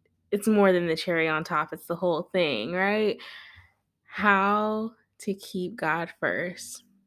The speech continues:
while in school. And I think that this topic is so important. Um, and the other two topics that we had before in the other episodes were as well, but this is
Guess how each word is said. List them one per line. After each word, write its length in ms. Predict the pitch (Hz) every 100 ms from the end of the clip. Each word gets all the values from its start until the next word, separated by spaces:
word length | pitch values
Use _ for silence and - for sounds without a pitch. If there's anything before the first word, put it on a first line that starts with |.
| _ _ - -
while 640 | 185 180 175 165 156 151 165
in 360 | 165 185 202
school. 720 | 208 - - 269 392 311 196
And 200 | 117 196
I 80 | 202
think 280 | 202 247 247
that 180 | 208 -
this 360 | 190 202 - - - - - - -
topic 680 | - 202 214 202 170 175 -
is 240 | 170 -
so 280 | 240 254 233
important. 920 | 202 202 175 147 110 143 147 - 139 _ _ 214
Um, 260 | 196 196
and 80 | 269
the 100 | 311
other 220 | 302 294
two 480 | 247 254 214 208 226 - -
topics 380 | 208 196 196 180
that 100 | 147
we 120 | 196
had 440 | - 190 175 170
before 400 | 170 - 190 175
in 200 | 170 170
the 120 | 165
other 160 | 240 -
episodes 540 | 170 175 - 160 175
were 100 | 165
as 160 | 156 202
well, 300 | 294 302 285
but 260 | 190 180 -
this 240 | 269 269
is 240 | 233 220